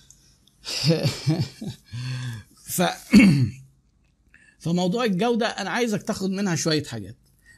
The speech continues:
مفيش، مفيش حاجه اسمها ان احنا نعمل افضل جوده عشان نبيع كويس، لا، مش كل الناس تقدر كلمه الابسوليوت افضل جوده دي.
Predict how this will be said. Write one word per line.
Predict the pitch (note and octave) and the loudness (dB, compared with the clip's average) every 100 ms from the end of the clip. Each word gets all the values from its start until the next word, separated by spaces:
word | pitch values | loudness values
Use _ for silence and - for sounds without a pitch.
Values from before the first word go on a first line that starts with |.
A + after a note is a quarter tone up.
| - | -4
مفيش، | B2+ C#4 A#3+ - - - - - | 2 4 2 -2 -6 -10 -18 -14
مفيش | C#3 D3 G3 | -8 -2 -2
حاجه | - F#3 | 0 -4
اسمها | G3 F#3+ | -2 -4
ان | F#3 | -4
احنا | F3+ F3 | -4 -4
نعمل | G3 G3+ F3+ | -4 -4 -2
افضل | G#3+ F#3+ F#3 | -2 0 0
جوده | D#3 A3 A3 | 2 0 0
عشان | G#3 C#3 F#3 | -2 -2 -2
نبيع | F3+ F3 | -2 -4
كويس، | D3 D3+ A#2+ - | -4 -6 -6 -6
لا، | F3 | -4
مش | F#3 - | -4 0
كل | A#3+ | 2
الناس | A3 G#3+ A3 | 2 0 -2
تقدر | G3+ G3 F3 - - _ _ _ _ _ _ | -4 -2 -4 -8 -20 _ _ _ _ _ _
كلمه | F#3+ G#3 F#3 | 0 2 2
الابسوليوت | D#3+ C#3+ - B2+ - D#3 A#3 A3 | 0 0 -2 0 4 8 8 4
افضل | F#3+ D#3+ D3 | -4 -4 -2
جوده | D#3 D3+ C3 | 0 0 -2
دي. | B2 A#2+ | -4 -8